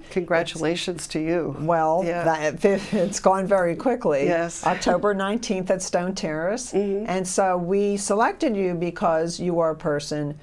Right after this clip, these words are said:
Speaker 2: who cares about the community. I know you live in Princeton, but you care about the entire community, greater Mercer County,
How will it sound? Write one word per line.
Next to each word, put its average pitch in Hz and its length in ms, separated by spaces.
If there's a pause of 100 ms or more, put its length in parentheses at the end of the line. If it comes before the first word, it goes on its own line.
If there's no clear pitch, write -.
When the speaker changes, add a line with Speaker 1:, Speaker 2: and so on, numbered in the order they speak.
(180)
Speaker 2:
who 165 100
cares 202 540
about 180 320
the 190 80
community. 160 920 (240)
I 156 120
know 165 140
you 170 160
live 170 180
in 165 120
Princeton, 156 480
but 143 140
you 143 100
care 151 300
about 143 340
the 143 180
entire 175 500
community, 160 640
greater 185 420
Mercer 165 380
County, 151 480